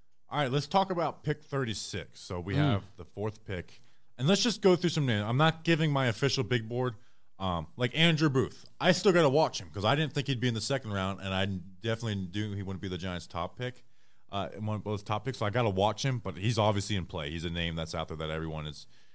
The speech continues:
Speaker 1: is bringing in play. My top name is Nakobe Dean.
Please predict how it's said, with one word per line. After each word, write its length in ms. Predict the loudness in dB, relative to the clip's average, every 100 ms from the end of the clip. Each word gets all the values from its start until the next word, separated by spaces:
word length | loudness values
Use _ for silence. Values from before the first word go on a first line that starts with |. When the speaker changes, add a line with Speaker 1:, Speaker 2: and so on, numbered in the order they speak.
| -18
Speaker 1:
is 100 | -12
bringing 240 | -6 -4 -4
in 80 | -6
play. 180 | -8 -14 -16 -18 -18 -18 -18 -10 2
My 200 | 4 4
top 340 | 4 4 2
name 160 | -2 0
is 140 | -2
Nakobe 360 | -4 -4 -4 -4
Dean. 200 | -8